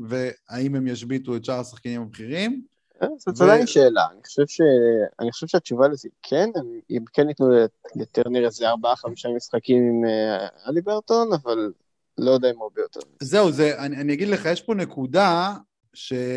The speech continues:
Speaker 1: שטרנר, הוא, הוא עדיין מועמד לטרייד. אוקיי, הוא עדיין מועמד לטרייד בקיץ. זאת אומרת, יכול להיות שהם כן ירצו לראות איך הליינאפ איתו ועם דוארטה ו-, וטייריס עובד,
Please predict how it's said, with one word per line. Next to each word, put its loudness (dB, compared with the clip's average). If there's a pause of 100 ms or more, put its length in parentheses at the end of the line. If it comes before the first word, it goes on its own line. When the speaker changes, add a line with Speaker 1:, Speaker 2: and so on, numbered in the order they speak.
(540)
Speaker 1:
שטרנר, 0 (1160)
הוא, 0
הוא 4
עדיין 4
מועמד 2
לטרייד. -2 (960)
אוקיי, -8
הוא 0
עדיין 0
מועמד -2
לטרייד -6
בקיץ. -4 (520)
זאת -10
אומרת, -4
יכול 2
להיות 4
שהם 0
כן 0
ירצו -4
לראות -2
איך -8
הליינאפ -4
איתו -4
ועם -2
דוארטה -2 (100)
ו-, -6 (100)
וטייריס -8
עובד, -2